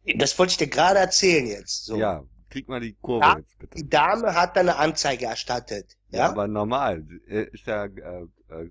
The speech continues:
Speaker 2: psychisch gewalttätig geworden, ist doch klar.
Speaker 1: Richtig, ganz genau, richtig. So, die Dame hat eine Anzeige erstattet. Daraufhin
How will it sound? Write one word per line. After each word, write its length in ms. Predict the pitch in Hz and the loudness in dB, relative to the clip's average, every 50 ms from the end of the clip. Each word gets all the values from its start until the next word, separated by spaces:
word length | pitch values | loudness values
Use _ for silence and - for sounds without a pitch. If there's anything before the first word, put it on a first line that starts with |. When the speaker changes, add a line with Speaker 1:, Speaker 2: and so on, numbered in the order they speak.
| _ _ _ | _ _ _
Speaker 2:
psychisch 420 | - 131 123 120 123 117 - - _ | -10 -10 -8 -8 -10 -12 -12 -12 _
gewalttätig 560 | - 104 107 107 - - 101 80 - - _ | -4 -4 -4 -4 -4 -8 -10 -12 -12 -18 _
geworden, 380 | - 80 73 69 65 64 60 65 | -14 -14 -12 -12 -14 -16 -18 -20
ist 140 | 69 _ | -14 _
doch 120 | - 82 - | -14 -12 -6
klar. 200 | - 104 76 - | -6 -6 -6 0
Speaker 1:
Richtig, 720 | - - 185 180 - - - 127 117 104 - - - - _ _ - _ _ _ | 2 2 2 2 2 -4 -4 -8 -6 -4 -4 -6 -6 -10 _ _ -20 _ _ _
ganz 360 | - 135 151 160 160 - - | 0 2 2 2 2 -2 -2
genau, 400 | - 147 139 123 117 107 101 98 | -2 -2 0 0 -2 -2 -4 -8
richtig. 680 | 98 113 131 143 123 - - - 101 90 87 - - _ - | -4 -2 -2 -2 -2 -4 -10 -12 -16 -16 -16 -18 -20 _ -20
So, 240 | - 110 110 104 98 | -10 -8 -6 -6 -6
die 100 | 101 95 | -6 0
Dame 300 | - 123 135 151 147 139 | 2 4 4 6 6 4
hat 160 | 135 - - | 2 2 -2
eine 80 | 117 107 | -4 0
Anzeige 440 | 143 190 190 - - 175 160 151 151 | 2 2 2 2 2 0 2 2 2
erstattet. 500 | 139 - - 131 113 110 - 107 101 - _ _ _ - - - - - - _ _ | -2 -2 -4 -6 -6 -6 -8 -14 -16 -16 _ _ _ -20 -20 -18 -18 -20 -20 _ _
Daraufhin 920 | - - - - - 196 180 147 - - - 269 320 330 254 180 123 - _ | -4 -2 0 4 6 6 6 6 4 2 2 4 6 6 4 4 2 -2 _